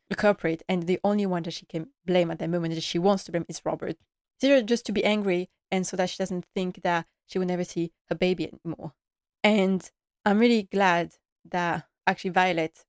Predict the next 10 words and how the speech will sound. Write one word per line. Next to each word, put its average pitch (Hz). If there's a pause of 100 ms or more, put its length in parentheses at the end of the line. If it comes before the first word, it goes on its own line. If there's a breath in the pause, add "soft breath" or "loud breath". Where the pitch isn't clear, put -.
made 180
this -
reconciliation, 170 (140)
because 185
they 202
could 196
never 196
have 175 (320)
gone 180
through 175